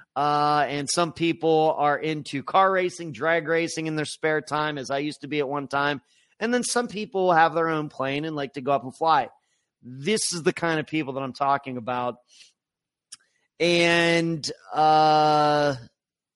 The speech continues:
the crashes are as bad as ever. Now, why is that? Why is it that, um, you know, commercial air travel has gotten safer while it's the perception maybe is that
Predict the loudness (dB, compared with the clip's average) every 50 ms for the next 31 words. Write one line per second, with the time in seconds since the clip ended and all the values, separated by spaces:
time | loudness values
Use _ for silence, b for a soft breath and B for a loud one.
0 | _ _ _ _ _ _ _ _ _ _ _ _ _ _ _ _ _ _ _ _
1 | _ _ _ _ _ _ -6 -6 -6 -6 0 4 4 4 4 4 -2 -10 -12 -12
2 | -10 -6 -4 -4 -4 -4 -4 -4 -2 -2 0 -2 -4 -4 -4 -4 -4 -4 -6 -8
3 | -6 -4 -4 -4 -2 0 2 2 2 0 -2 -4 -6 -6 -4 0 0 2 2 2
4 | 0 -4 b b b b b b -4 2 6 6 6 6 6 2 2 0 2 2
5 | 2 2 0 -2 -6 _ _ _ _ -16 -10 -4 0 0 2 4 4 4 2 0
6 | -2 -4 _ _ _ _ _ _ _ _ _ _ _ -12 -8 -6 -6 -4 -4 -4
7 | -6 -6 -6 -6 -8 -8 -8 -10 -10 -10 -12 -14 _ _ _ _ _ _ _ _
8 | _ _ _ _ _ _ _ _ _ _ _ _ _ _ _ -10 -6 -4 -2 0
9 | 0 -2 -2 -4 -6 -2 -2 -2 -2 -2 -2 0 2 2 2 2 2 4 6 6
10 | 6 6 2 -2 -4 -2 -4 -4 -4 -4 -8 -14 -10 -6 -4 -4 -4 -4 -4 -4
11 | -2 -2 -2 -2 0 0 0 2 2 2 2 0 -2 -6 -12 -14 -10 -10 -10 -8
12 | -2 0 0 0 0 -4 -8 -8 -4 -2 0 0 0 0 -2 -2 -4 -4 -6 -8
13 | -8 -6 -4 -4 -4 -4 -6